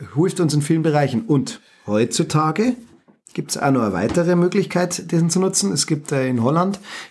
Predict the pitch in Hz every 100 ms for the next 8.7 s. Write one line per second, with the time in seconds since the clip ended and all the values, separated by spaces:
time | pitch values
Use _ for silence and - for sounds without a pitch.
0 | - 98 104 - 120 110 110 101 95 131
1 | 127 123 117 120 113 101 98 131 110 104
2 | - 117 - - 101 101 135 143 131 113
3 | 110 - - - - - - - - _
4 | _ _ - - - 113 - 110 107 113
5 | 156 143 143 143 147 135 135 151 147 _
6 | _ _ _ - - 120 131 131 147 151
7 | 147 151 143 151 156 113 113 131 110 107
8 | 107 104 110 127 151 147